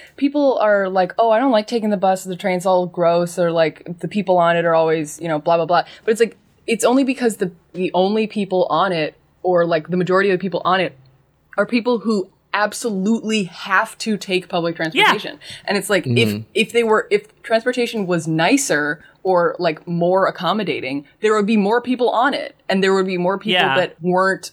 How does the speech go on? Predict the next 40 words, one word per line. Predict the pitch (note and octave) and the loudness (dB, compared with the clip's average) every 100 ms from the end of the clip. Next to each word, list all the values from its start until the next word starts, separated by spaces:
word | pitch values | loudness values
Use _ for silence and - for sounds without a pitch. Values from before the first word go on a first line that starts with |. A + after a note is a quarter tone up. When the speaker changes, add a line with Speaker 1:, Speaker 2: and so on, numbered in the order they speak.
| - | -2
Speaker 1:
lower | F3+ F3 | 2 2
income. | F3 G#3 G#3 | 0 -2 0
Like, | A3 G#3+ | 0 2
not | C4+ | 0
that | D4 | 0
there's | D#4 A3+ | -2 0
anything | A#3 C4 C4 A3 | 0 0 0 0
wrong | A#3+ C#4+ | 0 2
with, | A#3+ A3 | 0 0
like, | G#3 - | -4 -4
just | - G#3 - | -2 -2 0
having | G3+ G3+ | -2 0
something | G3 G3+ F#3+ F#3+ | 0 -2 -2 -2
that's | F#3+ F#3 | -2 0
only | F#3+ F#3+ | 0 -2
for | F3+ F#3 | -2 0
lower | F3 F3 | 2 0
income | E3+ E3+ D#3+ | -2 -4 -4
people, | G3+ G3 - - - - _ | -4 -2 -4 -6 -10 -20 _
but, | G3 F#3 | -2 2
like, | F3 F#3+ | 2 2
Speaker 2:
Mm-hmm. | C#3 - - _ - _ _ | -4 -8 -20 _ -20 _ _
Speaker 1:
it's | G#3 F3+ - | -6 -6 0
only | F#3+ G#3+ G#3+ | 0 2 0
that | F#3+ F#3 F#3 | 0 0 2
Speaker 2:
The | |
thing | B3 | 4
Speaker 1:
way | B3 | 2
Speaker 2:
is, | F#3+ | 0
Speaker 1:
because | F3 - | -2 -2
Speaker 2:
like, | F3 E3 | -2 -2
well, | G3+ G#3 | -2 0
yeah, | A#3 | 0
Sudbury's, | D#3+ G3 F3+ G#3 E3 | 0 -2 0 0 0
uh, | D#3+ C#3+ C3+ C3 | 0 0 0 -4
Sudbury's | E3+ D#3+ E3 D3 - | -8 -6 -6 -6 -8
taxi | - D3 D3 - | -4 -2 -2 -2
service | F3 F3+ F3+ F#3+ - | -4 -2 -2 -2 -4
is, | D3 C3+ - | -4 -4 -2
um, | C3+ C3 B2+ B2 | 0 2 0 -2